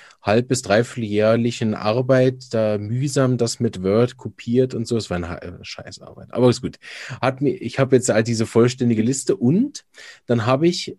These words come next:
äh, in dem Zusammenhang dann auch alle Rubriken dazugenommen, Beschwerde als Folge von,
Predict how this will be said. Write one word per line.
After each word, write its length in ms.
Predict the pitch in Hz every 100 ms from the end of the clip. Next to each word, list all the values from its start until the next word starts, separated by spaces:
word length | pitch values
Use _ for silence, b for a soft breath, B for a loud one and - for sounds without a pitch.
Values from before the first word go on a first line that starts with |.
| -
äh, 260 | 123 123 123
in 160 | 117
dem 240 | 113 135 156
Zusammenhang 640 | 147 147 147 139 147 135
dann 240 | 113 123
auch 320 | - 110 107 -
alle 180 | 120 156
Rubriken 680 | 147 131 127 139 - 151
dazugenommen, 720 | 123 110 - 147 143 131 131
Beschwerde 840 | 120 110 - 110 110 117 127 131 127
als 240 | 107 104 -
Folge 340 | 104 107 117
von, 480 | - 113 127 165